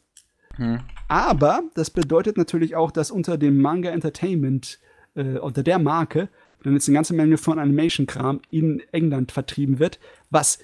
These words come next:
Speaker 2: viele, viele mehr D V Ds, die wir uns aus England importieren können, bedeutet.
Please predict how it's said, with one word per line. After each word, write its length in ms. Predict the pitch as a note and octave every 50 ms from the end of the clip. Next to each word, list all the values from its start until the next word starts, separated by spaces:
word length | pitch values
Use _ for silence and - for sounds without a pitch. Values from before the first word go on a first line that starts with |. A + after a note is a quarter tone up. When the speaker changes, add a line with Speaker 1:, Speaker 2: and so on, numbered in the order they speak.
| _ _
Speaker 2:
viele, 540 | _ - - A#3 A#3+ A#3+ A#3 B3+ A#3+ B3 C#4 -
viele 500 | - - - F#3+ G3 G3 F#3 G#3 G3+ G#3+ - _
mehr 400 | - C#3+ D3 D3 D3+ D#3 D#3+ D#3 - _ -
D 100 | D3 C#3+
V 220 | C#3+ - C#3+ C3+ C3
Ds, 540 | B2 D3 D3 E3+ G3+ - - - - _ -
die 220 | D3 D3 C#3 B2
wir 200 | C3+ D3 A3 C4+
uns 240 | G#3+ D#3 C#3 - -
aus 180 | - C3 - -
England 340 | - F#3 F3 D3+ - -
importieren 420 | C3 - C3+ - - C3 B2 A#2+ A#2+
können, 220 | - B2+ B2 A#2+
bedeutet. 420 | A#2+ C3 - - - - - -